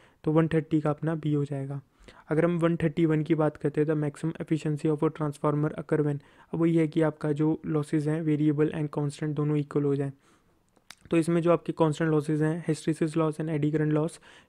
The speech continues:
is equal to the copper loss, तो इस तरीके से आपका आता है वन थर्टी वन का अपना बी आ जाता है।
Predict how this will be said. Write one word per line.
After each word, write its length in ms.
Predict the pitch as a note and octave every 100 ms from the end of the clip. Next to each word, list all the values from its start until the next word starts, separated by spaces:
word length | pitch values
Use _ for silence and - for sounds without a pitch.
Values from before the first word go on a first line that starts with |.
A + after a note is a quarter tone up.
| E3+
is 180 | D3+ D#3+
equal 240 | D#3+ D#3
to 60 | D#3+
the 120 | D#3+ -
copper 320 | D3 D#3 D3
loss, 140 | D3 C#3 - _ _ _ _
तो 340 | D#3+ D#3 D#3+ - _
इस 180 | F#3 -
तरीके 300 | E3+ D#3+ D#3+
से 140 | D#3 D3+
आपका 200 | - D3+
आता 160 | C#3+
है 60 | D#3
वन 160 | D3+
थर्टी 280 | D3+ D3+ D#3
वन 180 | D3+ D3
का 120 | D3
अपना 240 | D3 D3+ D#3
बी 220 | D3 D3
आ 60 |
जाता 300 | D3 D3 -
है। 80 | C#3+